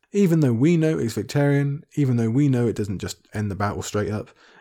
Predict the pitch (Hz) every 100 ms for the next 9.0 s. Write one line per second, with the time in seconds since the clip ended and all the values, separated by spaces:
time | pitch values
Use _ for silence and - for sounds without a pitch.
0 | _ 160 127 120 143 151 131 117 113 117
1 | - 113 - - 151 139 117 - 127 117
2 | 107 104 104 101 104 104 120 110 104 98
3 | 98 87 - 95 95 92 - - - _
4 | _ - 127 131 127 - 113 - 135 127
5 | - - 160 151 - 139 - 131 123 123
6 | 120 110 113 - 98 - - _ _ 139
7 | 139 - 139 120 - 131 135 - 110 -
8 | 120 120 107 104 - - 127 131 127 131